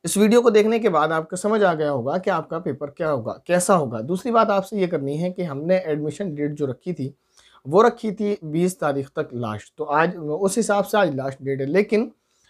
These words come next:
अगर कोई ख्वाहिशमंद है और वो चाहता है कि इक्कीस, बाईस, तेईस में, अ, ए-, एडमिशन ले ले और उसे यकीन है कि जो सवालात पढ़ाए गए हैं वो याद करके एग्जाम दे सकते हैं, तो उनका एडमिशन ले लिया जाएगा।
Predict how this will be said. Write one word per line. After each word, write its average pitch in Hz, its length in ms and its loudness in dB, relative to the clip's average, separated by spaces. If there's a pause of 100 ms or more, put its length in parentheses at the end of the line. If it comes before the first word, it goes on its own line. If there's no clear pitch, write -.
(140)
अगर 226 260 6
कोई 226 220 2
ख्वाहिशमंद 170 500 0
है 151 120 0
और 170 120 0
वो 170 120 -4
चाहता 165 360 -4
है 156 160 -2
कि 156 120 -6
इक्कीस, 156 340 -8
बाईस, 151 300 -2
तेईस 143 260 -4
में, 143 240 -4 (420)
अ, 131 300 2
ए-, 151 220 2
एडमिशन 170 380 0
ले 156 240 2
ले 190 200 2 (300)
और 202 120 8
उसे 220 220 4
यकीन 226 280 0
है 214 160 2
कि 202 200 0
जो 165 160 -2
सवालात 147 520 -2
पढ़ाए 139 240 2
गए 131 120 -2
हैं 135 180 -4
वो 180 120 -2
याद 139 320 -2
करके 127 300 -8
एग्जाम 131 360 -4
दे 120 140 -2
सकते - 300 -16
हैं, 107 220 -14
तो 147 160 0
उनका 135 220 0
एडमिशन 139 360 -2
ले 143 160 -2
लिया 165 160 2
जाएगा। 135 380 -4